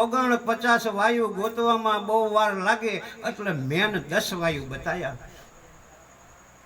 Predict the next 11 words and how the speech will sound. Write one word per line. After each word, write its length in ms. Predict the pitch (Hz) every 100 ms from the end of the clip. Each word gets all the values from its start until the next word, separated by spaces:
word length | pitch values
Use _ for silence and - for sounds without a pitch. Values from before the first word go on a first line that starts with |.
| - -
ભલે 200 | 226 247
મહાપુરુષોએ 680 | 190 185 185 185 180 175 180
શરીરનો 420 | 175 180 185 180 175
નિચોડ 380 | 165 170 196
કાઢ્યો 340 | 196 208 202 202
હોય, 260 | 233 269 269 - 185
મેં 240 | 170 196
કે 120 | 202 196
તમે 300 | 180 202 202
મહેનત 360 | 185 185 202 196
નથી 340 | 180 180 233